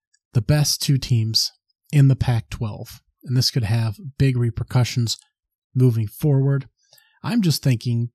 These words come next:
the loser of this game, both of these teams could lose a game outside of this one, so the loser of this game would presumably have two losses somewhere down the line and is not guaranteed a spot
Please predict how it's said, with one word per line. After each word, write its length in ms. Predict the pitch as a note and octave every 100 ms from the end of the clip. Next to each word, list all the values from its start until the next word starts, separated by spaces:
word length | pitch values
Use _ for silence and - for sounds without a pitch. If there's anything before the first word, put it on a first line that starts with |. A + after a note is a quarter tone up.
| _ _
the 100 | A#2
loser 480 | G#2 A#2 G3+ D#3+ D#3+
of 120 | B2
this 220 | C#3 -
game, 420 | - G#2+ G2 G#2 - _ _ - -
both 180 | G3
of 80 | F#3+
these 160 | D#3 B2+
teams 300 | D3 C3 -
could 120 | A#2+
lose 220 | A#2 A#2
a 60 | B2
game 240 | A2 G#2
outside 420 | G2+ - - A#2
of 120 | C#3+ C3
this 220 | D#3 -
one, 260 | F3+ F#3+ F3+ _ _ _ _ _ _ _
so 160 | - A#2
the 100 | A2
loser 360 | B2 F3+ D#3
of 80 | A#2+
this 200 | C3+ -
game 380 | C3+ B2 A#2 A2+
would 180 | A2+ -
presumably 520 | A2+ B2 A#2+ A#2 G#2+
have 320 | G#2+ G#2+ -
two 180 | - D3+
losses 420 | C3+ C3 - C3
somewhere 280 | - C3 B2+
down 160 | B2
the 40 | A#2+
line 380 | A#2+ A#2+ A#2+ A#2 _ _ _ -
and 100 | G#2+
is 120 | G#2
not 220 | A#2 A#2
guaranteed 440 | A#2+ A#2 A2 B2+
a 40 | G#2+
spot 560 | - - A#2 A2+ -